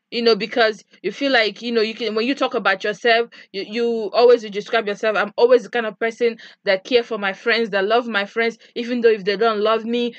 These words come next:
'Cause sometimes, you know, we tell this to ourselves to make ourselves feel better. You know, are you that type of person? Are you falling into that hole of trying to use those people to make yourself feel better? You know, when people use you, that means that you're a good person. You want to keep them in your circle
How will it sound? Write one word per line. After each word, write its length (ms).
'Cause 120
sometimes, 420
you 80
know, 140
we 140
tell 200
this 180
to 100
ourselves 340
to 60
make 160
ourselves 340
feel 180
better. 320
You 120
know, 200
are 160
you 140
that 160
type 160
of 120
person? 300
Are 140
you 180
falling 420
into 260
that 260
hole 400
of 280
trying 300
to 120
use 220
those 240
people 460
to 120
make 220
yourself 320
feel 200
better? 380
You 100
know, 100
when 200
people 240
use 460
you, 300
that 200
means 260
that 180
you're 140
a 40
good 280
person. 420
You 160
want 180
to 80
keep 240
them 160
in 80
your 140
circle 520